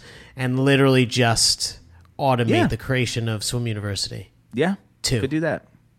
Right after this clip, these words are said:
Speaker 2: If you
Speaker 1: Dot
Speaker 2: wanted
Speaker 1: com.
Speaker 2: to take my, yeah. Um, I mean, it took me ten years to, to distill it all down. So, uh, I think this Asana course was, I think I've been using Asana for, like, two years, and then I made the course. So it was
Speaker 1: Mm.
Speaker 2: like I had it pretty dialed in.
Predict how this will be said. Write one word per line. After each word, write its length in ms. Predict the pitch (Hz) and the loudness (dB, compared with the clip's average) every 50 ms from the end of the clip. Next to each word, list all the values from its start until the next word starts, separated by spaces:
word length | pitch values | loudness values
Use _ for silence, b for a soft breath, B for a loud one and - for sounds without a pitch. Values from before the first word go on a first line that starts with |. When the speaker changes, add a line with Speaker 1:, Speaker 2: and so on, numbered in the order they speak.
| _ _ _ _ | _ _ _ _
Speaker 2:
If 80 | _ - | _ -8
you 40 | - | -6
Speaker 1:
Dot 60 | 104 | -4
Speaker 2:
wanted 120 | 107 107 101 | -4 -4 -6
Speaker 1:
com. 80 | 101 | -6
Speaker 2:
to 40 | 104 | -6
take 140 | 123 120 113 | -6 -6 -4
my, 180 | 117 113 117 - | -6 -8 -8 -8
yeah. 160 | 120 120 110 90 - _ _ B B B B B B B B B B B B B - - - | -8 -8 -8 -8 -12 _ _ B B B B B B B B B B B B B -4 -2 0
Um, 600 | 113 110 110 107 107 107 104 101 101 101 127 - _ | 2 2 2 2 2 2 0 -2 -4 -8 -10 -10 _
I 60 | - | -4
mean, 240 | 123 123 117 117 117 | -2 -2 0 -2 -2
it 100 | 113 110 | -4 -4
took 140 | - 147 120 | -4 -4 -4
me 80 | 120 113 | -4 -2
ten 220 | - 127 117 113 | 0 0 0 2
years 240 | 117 117 113 101 101 | 0 0 0 -2 -2
to, 160 | 110 107 98 104 - - - - - _ - | -2 -2 -4 -4 -10 -18 -20 -20 -20 _ -4
to 140 | 117 107 | -4 -4
distill 380 | 95 104 101 - - 135 123 113 | -2 -4 -6 -4 -2 -2 0 0
it 60 | 110 | 0
all 140 | 110 104 98 | 0 0 2
down. 300 | 101 139 143 127 113 107 | 2 2 4 4 2 0
So, 380 | - - 117 110 107 101 98 b b b b b b b b _ | 0 0 2 2 2 2 0 b b b b b b b b _
uh, 40 | - | 0
I 260 | 110 107 107 110 113 | 0 2 2 2 0
think 160 | 110 160 160 151 | 0 -2 -2 -2
this 140 | 156 - - | -2 -4 -4
Asana 540 | 127 - - 135 131 135 131 127 123 123 - - _ _ _ - | -4 -2 0 2 2 4 4 2 2 0 -2 -8 _ _ _ -20
course 420 | - - 127 120 117 113 107 - - | -6 -2 0 2 2 0 0 -4 -4
was, 520 | 110 110 110 107 104 95 - - - - _ - | -2 -2 0 -2 -2 -6 -8 -12 -16 -16 _ -12
I 80 | - 110 | -8 -6
think 140 | 151 151 | -2 2
I've 120 | 156 147 135 | 2 2 2
been 140 | 110 127 127 | 2 2 2
using 220 | 127 123 120 123 | 2 2 2 0
Asana 360 | 117 104 - 123 113 113 110 | -2 -2 -2 -2 0 0 -2
for, 100 | - 117 | -2 -2
like, 260 | 107 104 98 - - _ | -2 -2 -2 -4 -8 _
two 400 | - - - - 117 120 127 123 | -14 -14 -8 -6 -2 0 0 0
years, 500 | 113 110 110 113 117 127 139 147 143 131 | 0 0 0 0 2 2 2 2 2 0
and 120 | 127 104 | -2 -2
then 80 | 117 120 | -2 -2
I 60 | 123 | -2
made 180 | 123 127 131 123 | -2 -2 -2 -4
the 60 | 135 | -2
course. 420 | - 160 160 165 165 - - - - _ | 0 0 0 0 0 -4 -10 -16 -18 _
So 200 | - - 127 113 | -6 -4 -2 0
it 40 | 110 | 0
was 120 | 139 131 | 0 0
Speaker 1:
Mm. 20 | 120 | 0
Speaker 2:
like 120 | 107 101 | 0 0
I 120 | 131 135 127 | 2 0 2
had 180 | 117 131 131 | 2 2 0
it 80 | 110 - | 0 0
pretty 180 | - 127 113 101 | -2 -2 -2 0
dialed 380 | 87 104 92 98 98 95 90 | 0 0 2 2 2 0 0
in. 260 | 90 90 101 117 139 | -2 -4 -4 -4 -6